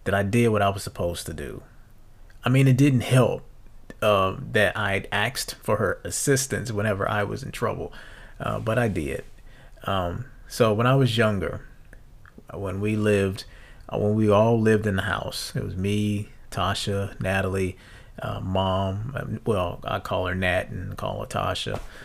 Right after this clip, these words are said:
and we, we lived in, in, in the, uh, the two-bedroom home, and Mom told me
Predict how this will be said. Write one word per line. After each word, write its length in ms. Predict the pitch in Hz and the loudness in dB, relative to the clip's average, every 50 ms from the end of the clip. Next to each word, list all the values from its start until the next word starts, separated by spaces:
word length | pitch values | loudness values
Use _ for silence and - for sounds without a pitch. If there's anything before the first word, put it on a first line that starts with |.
| - - - - - | -16 -16 -16 -12 -6
and 380 | - 110 107 104 101 98 95 95 - - - - - - - - - - - - | -2 0 2 2 2 0 -2 -6 -8 -14 -20 -20 -20 -20 -20 -20 -20 -20 -12 -6
we, 380 | - 107 110 110 107 107 117 | -2 0 0 0 0 -2 -4
we 180 | 120 117 113 117 | -4 -2 0 4
lived 460 | 123 131 131 135 139 135 131 131 - - - - | 4 6 8 6 6 6 4 -2 -6 -12 -16 -12
in, 240 | - - 113 110 107 | -6 -4 -4 -2 -2
in, 300 | - - 110 113 117 117 - | -4 -4 -4 -4 -4 -4 -4
in 160 | 117 113 110 | -2 -2 0
the, 180 | 110 110 110 110 | 0 0 0 0
uh, 120 | 110 107 | 0 0
the 100 | 110 107 | 0 -2
two-bedroom 560 | 107 - 127 113 107 110 110 107 113 123 120 | -2 -2 -2 0 2 0 0 2 0 0 0
home, 380 | 104 110 98 95 92 90 95 101 - - - - - - - - - | 0 0 0 0 0 -2 -4 -6 -10 -14 -18 -20 -20 -20 -16 -6 -2
and 440 | 95 95 95 92 92 92 92 - - - - - - - - - - - - - - - - | -2 0 0 -2 -2 -4 -6 -10 -12 -16 -20 -20 -20 -20 -20 -20 -20 -20 -20 -20 -20 -18 -10
Mom 720 | - - 92 95 98 104 107 110 113 110 101 90 90 92 98 | -6 -4 0 0 2 2 2 2 2 2 0 0 -2 -4 -6
told 440 | - - - 117 117 123 127 123 - | -8 -2 2 4 6 6 6 4 0
me 300 | 87 76 69 65 - | -4 -6 -6 -8 -10